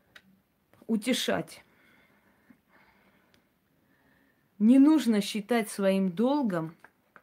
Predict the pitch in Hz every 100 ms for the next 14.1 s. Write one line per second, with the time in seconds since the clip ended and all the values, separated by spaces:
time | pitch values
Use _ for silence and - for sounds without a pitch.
0 | - _ _ _ - - 196 190 202 202
1 | 196 180 185 - 151 147 - _ _ _
2 | _ _ _ _ _ _ _ _ _ _
3 | _ _ _ _ _ _ _ _ _ -
4 | - _ _ 190 277 240 208 180 190 180
5 | 160 170 - _ _ - - _ _ _
6 | _ _ _ _ _ _ _ _ _ _
7 | _ _ - 175 165 165 185 190 240 -
8 | - 196 190 165 170 160 156 - _ _
9 | _ 190 190 226 233 214 190 226 214 175
10 | 165 165 175 180 185 190 180 175 170 180
11 | 165 233 269 - 190 180 190 180 170 170
12 | 170 - 202 262 - _ _ - - _
13 | - 202 190 - 202 185 208 226 240 247